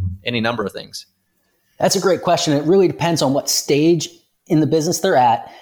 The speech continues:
Speaker 2: and then what type of leader they are. So there's several different types of C E O leaders or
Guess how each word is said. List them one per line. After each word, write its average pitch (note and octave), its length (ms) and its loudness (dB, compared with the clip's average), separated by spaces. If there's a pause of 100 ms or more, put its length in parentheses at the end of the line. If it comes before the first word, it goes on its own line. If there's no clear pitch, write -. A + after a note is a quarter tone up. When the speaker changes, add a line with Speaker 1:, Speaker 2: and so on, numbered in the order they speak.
(240)
Speaker 2:
and D#3 180 4
then C3+ 300 2
what D#3+ 320 0
type D#3 400 -2
of C3 160 -2
leader C3+ 340 2
they A#2 160 2
are. F#2+ 360 -2
So D3 140 0
there's C3 220 0
several D3+ 300 0
different C#3 420 -2
types C3 460 -2
of A#2 340 2
C C3 440 0
E B2 60 2
O A#2+ 120 4
leaders G2+ 520 -2
or G2 300 -2